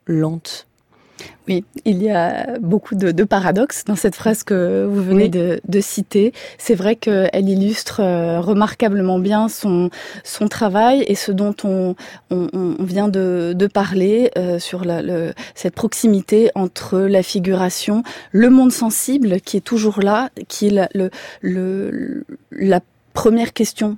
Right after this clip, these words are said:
Speaker 2: de, de, de Nicolas de Staël, essayer de mettre sur la toile toute cette sensibilité, la richesse de sa perception, son enthousiasme face au paysage, face à un nu, à un bouquet de fleurs.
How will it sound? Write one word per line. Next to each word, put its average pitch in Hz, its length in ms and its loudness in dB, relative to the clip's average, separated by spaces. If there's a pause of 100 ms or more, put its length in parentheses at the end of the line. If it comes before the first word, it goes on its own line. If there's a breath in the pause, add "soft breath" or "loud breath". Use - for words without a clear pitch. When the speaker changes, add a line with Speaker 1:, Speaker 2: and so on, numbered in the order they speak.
Speaker 2:
de, 175 340 -2
de, 185 200 0
de 196 140 0
Nicolas 196 380 2
de 185 100 -2
Staël, 202 440 0
essayer 202 340 0
de 196 240 -2
mettre 202 320 -2
sur 202 180 -4
la 196 140 2
toile 190 320 2 (380 loud breath)
toute 269 180 2
cette 208 180 -2
sensibilité, 214 920 2 (240 loud breath)
la 190 100 2
richesse 202 380 2
de 190 80 0
sa 185 160 0
perception, 196 760 -2 (200 loud breath)
son 220 260 2
enthousiasme 196 680 2 (200 loud breath)
face - 320 -2
au 202 60 2
paysage, 196 680 0
face - 340 -2
à 220 40 -2
un 196 140 2
nu, 185 360 2 (140)
à 190 60 2
un 190 120 2
bouquet 190 280 0
de - 60 -14
fleurs. 208 440 0